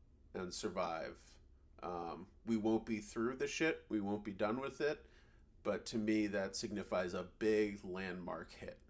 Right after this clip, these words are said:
a big check that we can put. We've survived April. We're on to May.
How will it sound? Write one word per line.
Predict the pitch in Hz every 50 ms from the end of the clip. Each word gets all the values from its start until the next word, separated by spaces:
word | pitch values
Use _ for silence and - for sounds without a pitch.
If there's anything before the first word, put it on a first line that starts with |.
| - - - - -
a | 110
big | 98 - 113 107 98 - -
check | - - 107 95 87 - -
that | 104 92 87
we | 90 98
can | - - 107 95
put. | - - 95 90 92 - - - - - - - - - - - - - - - - - - - - - - - - - - - - -
We've | 101 107 101 98
survived | - - 117 104 92 107 101 101 98 - -
April. | 95 90 90 - - 98 95 90 90 90 92 - - - - - - - - -
We're | - 98 98
on | 98 95 92 92
to | - - -
May. | 98 92 90 85 78 82 85 87